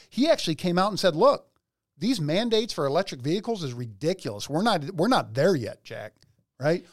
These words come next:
We have, we have work to do. I was in Disney and I watched a SpaceX launch, and that's what really brought me around to, to Elon Musk, man. I mean, it was a SpaceX launch. It came up over the trees. Four astronauts on it.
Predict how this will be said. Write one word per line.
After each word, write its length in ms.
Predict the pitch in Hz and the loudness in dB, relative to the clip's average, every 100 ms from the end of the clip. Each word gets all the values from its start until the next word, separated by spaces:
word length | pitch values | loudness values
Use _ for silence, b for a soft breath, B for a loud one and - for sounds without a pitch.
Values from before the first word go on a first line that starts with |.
| b | b
We 160 | 156 240 | 2 4
have, 280 | 208 165 143 | 4 2 0
we 160 | 175 | 4
have 180 | 254 131 | 4 2
work 380 | 120 170 220 - | 2 2 2 -2
to 120 | 143 | -4
do. 320 | 127 180 127 - _ _ _ _ b - | 0 0 0 -6 _ _ _ _ b 2
I 100 | - | 4
was 160 | 302 202 | 4 2
in 100 | 180 | 2
Disney 320 | 170 165 139 | 2 2 0
and 80 | 117 | -2
I 60 | 143 | 2
watched 260 | 160 151 | 2 2
a 20 | |
SpaceX 560 | 135 - 135 127 113 - | -4 -4 -4 -4 -6 -8
launch, 380 | 95 107 127 - _ - | -14 -14 -16 -20 _ -4
and 100 | 147 | 0
that's 180 | 202 | 2
what 120 | 175 151 | 0 0
really 180 | 156 131 | -2 0
brought 240 | 139 147 | -4 -4
me 60 | 113 | -6
around 300 | 135 175 107 | -4 -4 -6
to, 100 | - - | -10 -12
to 200 | 147 135 | -8 -6
Elon 260 | 127 110 | -6 -8
Musk, 380 | 107 190 156 - | -4 -2 -2 -4
man. 260 | 117 120 135 b b - | -10 -10 -10 b b -4
I 40 | |
mean, 100 | 160 | 0
it 60 | 165 | 0
was 120 | 160 | 0
a 40 | |
SpaceX 560 | 117 - 185 190 196 - | -4 0 0 2 0 2
launch. 280 | 180 180 165 | 0 0 -4
It 60 | - | -6
came 180 | 165 175 | -4 -2
up 120 | 165 | -2
over 160 | 156 | -4
the 100 | 143 | -6
trees. 460 | 120 - 147 151 147 B B | -8 -6 -4 -4 -6 B B
Four 340 | - 190 220 196 | -4 2 2 2
astronauts 540 | 160 - 139 131 - | -2 -4 -6 -6 -6
on 180 | 127 127 | -6 -6
it. 140 | 139 | -8